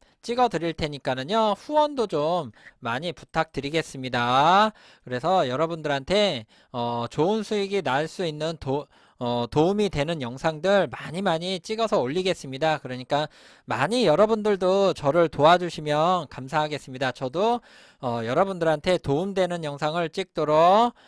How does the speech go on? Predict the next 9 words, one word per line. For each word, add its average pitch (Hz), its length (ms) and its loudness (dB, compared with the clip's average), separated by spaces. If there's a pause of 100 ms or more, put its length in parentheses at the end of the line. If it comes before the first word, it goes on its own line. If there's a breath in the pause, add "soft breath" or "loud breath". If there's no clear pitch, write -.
(200 soft breath)
어, 117 260 -4
최선을 220 540 2
다하겠습니다. 135 1300 2 (460 loud breath)
자, 160 220 8
오늘 277 640 10 (400)
아직 269 300 8
늦지 262 260 6
않았습니다. 196 560 4
십이월이요. 190 960 6